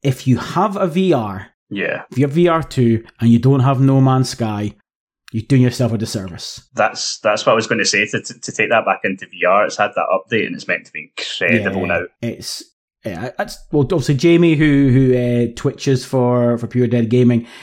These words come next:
Speaker 1: he, um, he's loving it, and a, another guy that I know that's got V R two, he was like, "Holy shit, this is an experience."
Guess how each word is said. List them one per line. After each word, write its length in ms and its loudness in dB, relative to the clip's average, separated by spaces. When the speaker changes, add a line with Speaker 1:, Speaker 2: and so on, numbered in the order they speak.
Speaker 1:
he, 400 4
um, 160 2
he's 240 2
loving 300 4
it, 100 -2
and 120 2
a, 180 -2
another 240 0
guy 320 0
that 100 0
I 220 0
know 240 4
that's 160 -2
got 240 -4
V 160 2
R 160 0
two, 360 2
he 180 2
was 120 0
like, 140 -8
"Holy 560 -2
shit, 720 -12
this 160 -2
is 100 -2
an 100 -2
experience." 720 -10